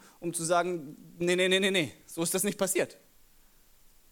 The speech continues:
Vor der Taufe und bevor der Heilige Geist wie eine Taube auf ihn kam,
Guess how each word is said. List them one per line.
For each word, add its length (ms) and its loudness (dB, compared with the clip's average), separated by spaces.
Vor 560 2
der 100 -2
Taufe 400 0
und 200 -8
bevor 320 0
der 140 0
Heilige 260 -2
Geist 300 0
wie 80 -2
eine 160 -6
Taube 400 0
auf 180 0
ihn 140 -8
kam, 380 -4